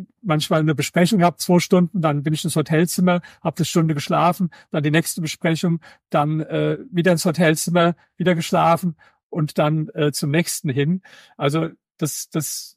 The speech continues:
war wichtig für mich, dass ich, äh, dass ich auch tagsüber zu verschiedenen, ich,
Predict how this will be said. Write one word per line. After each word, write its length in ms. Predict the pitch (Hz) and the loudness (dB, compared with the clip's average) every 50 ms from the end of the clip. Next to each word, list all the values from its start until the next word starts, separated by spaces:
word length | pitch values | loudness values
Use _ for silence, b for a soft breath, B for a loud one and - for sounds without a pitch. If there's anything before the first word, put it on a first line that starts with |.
| 233 214 | -10 -4
war 340 | 165 143 147 160 170 156 151 | -2 0 2 2 2 2 2
wichtig 320 | 190 - - - 190 - | 0 0 -2 -4 -4 -2
für 100 | - 180 | -2 -2
mich, 240 | 165 185 180 - - | 0 0 -2 -2 -2
dass 180 | - 160 156 - | -2 -2 -2 -2
ich, 220 | 170 151 - - | -4 -4 -6 -6
äh, 360 | 180 - 156 156 156 151 151 147 _ _ _ _ _ _ _ _ _ _ _ _ _ _ _ - | -6 -2 -2 0 0 0 0 -2 _ _ _ _ _ _ _ _ _ _ _ _ _ _ _ -4
dass 180 | - 151 151 | -2 0 0
ich 120 | 160 151 156 | 0 -2 -2
auch 320 | - 147 147 151 - - _ _ - - - | 0 0 -2 -2 -6 -10 _ _ -20 -12 -4
tagsüber 720 | - 165 160 180 - - 196 170 160 175 170 170 170 170 165 - _ _ _ - | 0 2 2 2 0 -2 -4 -2 -2 0 0 0 -2 -4 -6 -12 _ _ _ -12
zu 140 | - - | -10 -6
verschiedenen, 480 | 156 - 160 143 - 185 175 170 175 - | -2 -2 -2 0 0 0 0 0 -2 -4
ich, 180 | - - - | -6 -10 -14